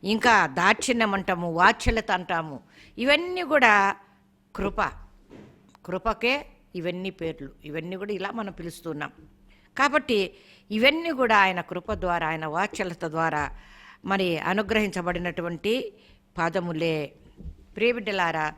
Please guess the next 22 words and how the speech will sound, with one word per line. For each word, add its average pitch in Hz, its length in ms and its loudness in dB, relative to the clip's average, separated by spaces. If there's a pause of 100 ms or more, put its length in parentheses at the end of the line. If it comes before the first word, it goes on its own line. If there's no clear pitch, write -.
(280)
దేవుని 202 480 0
యొక్క 156 240 -8
కృప. 143 420 -10 (380)
కృప 277 220 8
అంటే 269 420 4 (1400)
ప్రియమైన 220 320 4
బిడ్డలారా, 156 600 0 (1120)
మరి 220 340 8
అనేక 262 440 4
మన్-, 226 440 0 (240)
మనము 175 600 -2
పరిశుద్ధ 180 340 -2
గ్రంథంలో 165 480 0
చూస్తే, 170 720 0 (360)
క్రొత్త 208 240 4
నిబంధనలో 196 1040 4 (360)
సువార్తలలో 220 920 4
కన్నా 196 340 4
పత్రికలలో 214 800 2
ఈ 190 100 -2
కృపను 202 420 -4
గురించి 180 320 -4